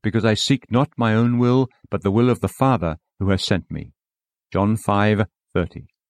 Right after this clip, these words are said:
He often reminded his hearers, in his preaching, that he was speaking in his Father's name, and not in his own name. For instance, when he said,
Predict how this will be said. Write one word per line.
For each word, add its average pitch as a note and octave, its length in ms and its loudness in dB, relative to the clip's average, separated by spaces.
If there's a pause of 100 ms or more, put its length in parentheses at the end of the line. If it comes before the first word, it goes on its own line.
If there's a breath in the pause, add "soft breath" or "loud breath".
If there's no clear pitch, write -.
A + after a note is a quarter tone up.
(1160)
He C3 80 4
often G3 260 0
reminded F3 520 2
his A2 160 -2
hearers, E2+ 760 -4
in B2 80 2
his C3+ 160 2
preaching, - 540 -6 (400)
that A2+ 100 2
he B2+ 80 4
was B2+ 120 2
speaking E3 420 -2
in B2+ 100 2
his A2+ 160 -4
Father's A#2 440 -2
name, F2+ 480 -6 (240)
and G#2 140 -2
not C3+ 260 0
in A#2+ 120 0
his A2 160 0
own A2 260 0
name. C#2 380 -12 (800)
For F#3 120 4
instance, - 760 -2
when A#2+ 160 2
he B2+ 80 4
said, C3 400 0